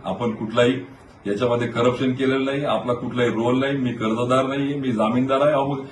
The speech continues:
अनेक उद्योजक, अनेक जामीनदार, काही संबंध नसताना तुम्ही अशा पद्धतीने जर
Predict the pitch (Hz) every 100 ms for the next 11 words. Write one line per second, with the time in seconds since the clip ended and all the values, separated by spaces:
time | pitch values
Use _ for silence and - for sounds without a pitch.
0 | - - - 123 147 160 131 123 123 107
1 | 113 98 110 135 156 - - 113 120 123
2 | 120 113 107 - - - - 131 135 127
3 | 131 135 139 135 127 127 127 120 127 120
4 | 120 113 117 113 123